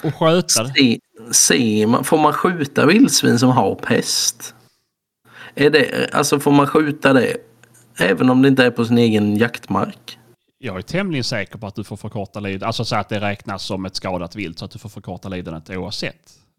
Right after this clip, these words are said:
Speaker 1: Eh,
Speaker 2: Varför får du inte göra det på räv då?
Speaker 1: Det får du göra på räv.
Speaker 2: Ja, man får det?
Speaker 1: Ja, ja, alla, alla djur får du ju. Alltså, om du ser någonting som, men du får inte aktivt åka ut på den här marken,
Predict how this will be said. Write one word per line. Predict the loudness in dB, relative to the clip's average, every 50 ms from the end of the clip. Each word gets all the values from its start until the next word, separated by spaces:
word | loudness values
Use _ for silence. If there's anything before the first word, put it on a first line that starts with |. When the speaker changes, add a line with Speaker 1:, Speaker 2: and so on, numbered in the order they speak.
| -18
Speaker 1:
Eh, | -14 -12 -10 -6 -2 0
Speaker 2:
Varför | 2 2 0 0 -4 -4 0
får | 2 2 4
du | 2 2
inte | 2 4
göra | 4 4 6 4 4 4 4
det | 2 2 2
på | 0 0
räv | -2 0 -2 -4 -4 -4 -6 -4 -4
då? | -4 -4 -4 _ _ _ _ _ -20
Speaker 1:
Det | -16
får | -10 -8 -8 -8 -6
du | -8
göra | -8 -8 -10 -10 -14
på | _ _ -20 -18
räv. | -18 -18 -18 -20 _ _ _ _ _ _ _ _ _ _ -20 -12 -4
Speaker 2:
Ja, | -2 0
man | 2 2 2
får | 2 2 4 4 4 4
det? | 2 0 -4 -8 -14 _ _ _ _ _ _ _
Speaker 1:
Ja, | -18 -14 -12 -10 -10
ja, | -8 -8
alla, | -8 -8 -8 -8 -8
alla | -10 -10 -10 -10 -10
djur | -10 -8 -10
får | -10 -10 -10 -10
du | -8 -8
ju. | -8 -8 -8
Alltså, | -8 -6 -6
om | -6 -4
du | -4 -4
ser | -4 -4 -2 -2 -2
någonting | -2 -4 -4 -4 -6 -6 -6
som, | -6 -8
men | -6 -4 -2
du | -2 0
får | 0 0
inte | 0 -2 -2 -4
aktivt | -4 -4 -4 -6 -8 -6 -2 0
åka | 0 0 0 -2 -4
ut | -4 -6 -6
på | -8
den | -6 -4
här | -4 -4 -4 -2
marken, | -4 -4 -4